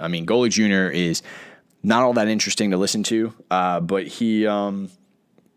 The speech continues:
you know, he's, uh, he's been on Mike and Mike. He was on Mike and Mike for near the end of their run, and then he's been on Golic and, and, uh, Wingo,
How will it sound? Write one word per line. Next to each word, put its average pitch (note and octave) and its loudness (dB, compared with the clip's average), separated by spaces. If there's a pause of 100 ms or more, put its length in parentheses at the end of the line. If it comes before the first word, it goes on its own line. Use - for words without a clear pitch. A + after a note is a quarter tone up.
(600)
you A2+ 0
know, E2+ -2
he's, G2 2
uh, F#2 2
he's G2+ 2
been G#2 2
on G#2 2
Mike G2+ 2
and G2 2
Mike. F#2+ 0
He - -6
was G#2 4
on G2+ 4
Mike G2 0
and G2+ -2
Mike G2 -2
for F#2 -2
near G2+ 0
the F#2+ 0
end F#2 0
of F2 -2
their G2 0
run, F#2 0
and F#2 -2
then F2+ -2
he's F#2 -6
been G2 -2
on F2 -4
Golic F#2+ -2
and, F2+ -6
and, E2 -6
uh, D#2+ -4 (260)
Wingo, F2+ -2